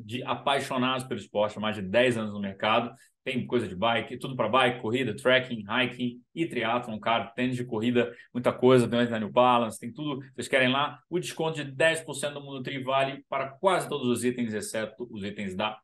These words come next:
OnCloud, beleza? Outra coisa, camisetinha do Mundo Tri,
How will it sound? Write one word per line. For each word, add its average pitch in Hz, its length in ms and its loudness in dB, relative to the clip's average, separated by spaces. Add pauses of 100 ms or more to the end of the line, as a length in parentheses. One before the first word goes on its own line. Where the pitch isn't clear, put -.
OnCloud, 123 540 0
beleza? 156 360 4 (320)
Outra 180 220 -4
coisa, 185 260 4
camisetinha 147 360 -6
do 147 60 -8
Mundo 147 180 -6
Tri, 170 280 -2